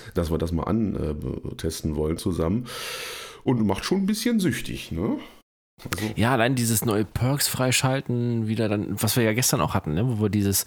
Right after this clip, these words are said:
Speaker 2: ähm, diesen, ja, keine Ahnung, wie es, diesen technischen Apparat gefunden hatten, den wir hacken konnten auf einmal, ne? Zwischendrin während einer ganz normalen Mission,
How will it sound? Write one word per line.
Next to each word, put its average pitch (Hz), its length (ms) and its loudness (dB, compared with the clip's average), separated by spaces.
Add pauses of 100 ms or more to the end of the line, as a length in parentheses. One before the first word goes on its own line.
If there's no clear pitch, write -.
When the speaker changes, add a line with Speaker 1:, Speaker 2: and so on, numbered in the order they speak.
(420)
Speaker 2:
ähm, 87 540 0 (680)
diesen, 98 420 0
ja, 101 160 -2
keine 85 240 -2
Ahnung, 90 160 0
wie 85 60 -2
es, - 180 -4
diesen - 260 -8
technischen - 380 0
Apparat 98 380 0
gefunden 117 300 2
hatten, 117 180 0
den 101 100 2
wir 90 80 4
hacken 123 320 0
konnten 127 460 0
auf - 220 -4
einmal, 131 360 2
ne? 113 160 2
Zwischendrin 117 720 2
während 101 360 0
einer 98 80 2
ganz 101 260 0
normalen 98 380 2
Mission, 110 460 2